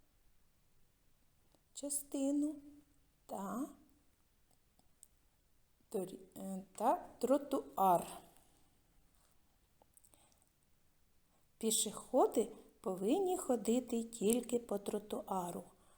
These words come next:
оскільки проїжджа частина призначена для руху транспорту. Пішоходи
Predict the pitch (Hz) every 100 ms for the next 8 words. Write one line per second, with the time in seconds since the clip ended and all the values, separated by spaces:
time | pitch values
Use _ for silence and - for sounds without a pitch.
0 | _ - 226 - - 226 190 - 196 -
1 | 175 180 170 262 - 381 381 523 - -
2 | 233 202 190 - - _ 214 196 190 196
3 | 196 185 180 185 170 165 170 160 170 190
4 | 302 - 339 - 254 220 214 220 - 214
5 | 208 - 208 202 226 - _ _ _ _
6 | _ _ _ _ - _ _ - - -
7 | - _ 175 175 - 160 - 185 302 311